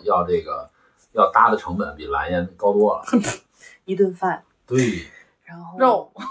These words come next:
Speaker 2: 嗯，车接，怎么着得车接车送吧，就是那种接送吧。
Speaker 1: 没关系，不，这，这倒不是，是说那个，就是反过来，我当他的蓝颜的时候，
Speaker 2: 是。
Speaker 1: 对吧？那，那我就说，
Speaker 3: 就是付出和得到成，
Speaker 1: 啊，对，付出，
Speaker 3: 不成。
Speaker 1: 我还得脑袋里琢磨小女孩喜欢什么。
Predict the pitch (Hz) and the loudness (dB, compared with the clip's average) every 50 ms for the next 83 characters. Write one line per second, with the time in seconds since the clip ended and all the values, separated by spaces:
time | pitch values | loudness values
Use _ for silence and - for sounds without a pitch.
0 | - 156 - - 180 - 254 262 240 214 208 208 208 208 208 190 175 202 247 277 | -4 0 0 0 2 2 2 2 2 2 0 0 0 0 -2 -2 0 2 4 4
1 | 220 208 - 220 208 214 208 214 240 240 269 254 196 156 127 135 156 170 180 196 | 4 2 2 2 2 2 2 2 2 4 4 4 4 2 0 0 0 0 0 2
2 | 226 233 220 175 165 165 165 - - 254 262 262 294 269 226 185 151 143 139 143 | 2 2 2 2 0 -2 -6 -2 0 0 2 4 4 2 4 4 4 2 2 0
3 | 151 156 _ _ _ - - - - - - - 190 226 226 214 127 120 - 135 | -2 -6 _ _ _ -18 -16 -14 -12 -8 -2 0 2 2 2 2 0 -2 -4 -4
4 | 135 - - - - - - - - - - - - - - - 165 139 - - | -2 0 0 2 0 0 -2 -8 -10 -10 -12 -12 -14 -14 -8 -2 0 2 2 4
5 | 147 160 160 156 131 - 110 104 92 - - - - 107 92 87 87 - _ - | 4 4 4 2 0 -2 -2 -4 -6 -8 -10 -14 -14 -14 -14 -14 -14 -14 _ -12
6 | - - - - 160 160 - 104 87 95 104 98 87 - - - - 127 139 143 | -10 -10 -2 0 2 4 4 4 2 2 0 -2 -4 -6 -8 -2 2 2 2 2
7 | 139 135 139 127 110 - - - 95 98 - - - 85 82 - - - - - | 4 4 4 4 4 4 2 2 0 -2 -4 -4 -6 -8 -8 -8 -8 -8 -8 -6
8 | - - 196 175 175 _ _ _ _ _ _ _ _ _ - - - 110 95 82 | -4 -4 -4 -4 -4 _ _ _ _ _ _ _ _ _ 0 2 4 6 6 4
9 | 82 - - 117 139 131 123 110 139 131 117 101 85 85 95 98 113 - - - | 4 0 -2 2 2 2 4 4 2 2 2 2 0 0 0 0 0 -2 -2 -4
10 | _ - - 104 - - - 262 - - 277 285 294 285 226 220 220 226 226 226 | _ -6 -4 -4 -4 -2 -4 -2 0 0 0 0 0 0 2 4 4 4 4 4
11 | 208 190 196 240 226 214 208 208 - 220 190 - - 160 - 175 180 - - - | 4 4 6 6 6 6 4 2 0 -2 -2 0 0 2 2 4 4 4 4 4
12 | 143 143 156 147 - - - - 131 139 139 - - 127 127 139 139 - 120 - | 4 4 4 4 2 2 0 2 2 2 2 2 0 -2 -2 -2 0 0 0 0
13 | - - 110 - - 110 110 - - - - - - - - - - | 0 0 -4 -8 -6 -6 -6 -6 -6 -10 -14 -18 -20 -20 -20 -20 -20